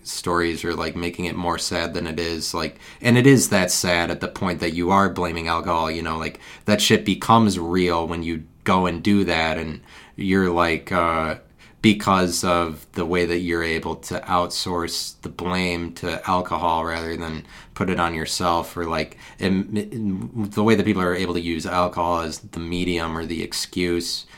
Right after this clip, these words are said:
by which they exempt themselves, or, like,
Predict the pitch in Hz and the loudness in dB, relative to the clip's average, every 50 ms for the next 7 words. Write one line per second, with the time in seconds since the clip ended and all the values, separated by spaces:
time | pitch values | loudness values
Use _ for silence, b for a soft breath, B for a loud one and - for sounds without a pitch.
0 | B B B B B B - - 90 87 85 87 85 85 85 82 82 - - 78 | B B B B B B 0 4 6 6 6 6 4 2 0 0 0 -4 -6 -4
1 | 87 85 82 82 80 80 80 78 78 90 92 92 90 - - - 87 85 80 - | -2 0 0 0 0 0 -2 -4 -4 -2 -2 -2 -2 -4 -6 -6 -6 -4 -4 -4
2 | - 87 82 80 80 78 80 82 - - - - - 87 85 82 82 80 78 76 | -2 -2 0 0 0 -2 -4 -6 -8 -10 -10 -6 -4 -4 -4 -2 -2 -2 -4 -4
3 | - - | -6 -10